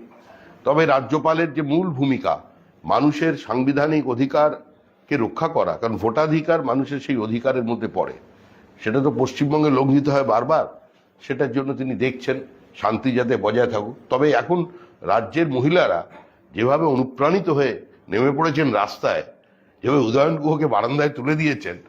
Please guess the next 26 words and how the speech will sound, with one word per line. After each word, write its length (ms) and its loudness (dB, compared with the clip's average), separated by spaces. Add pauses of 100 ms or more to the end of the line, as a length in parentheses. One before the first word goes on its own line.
(260)
তাতে 260 -2
আমার 200 0
মনে 240 2
হয় 260 2 (240)
সা-, 220 -8
এবার 200 2
অশান্তির 460 -2
সংখ্যাটা 440 -4
অন্যান্য 380 -2
ভোটের 320 -6
থেকে 160 -8 (140)
কম 260 2
হচ্ছে 220 -6
এখন 220 2
পর্যন্ত। 500 -10 (300)
চেষ্টা 280 4
চলেছে, 400 -8 (460)
আমাদের 300 -2
কর্মীদের 440 -6
মাথা 280 -6
ফেটেছে, 400 -8
এটা 200 -10
ঠিক। 180 -12
আহ, 1040 -10
আমাদের, 320 0
আহ, 680 -14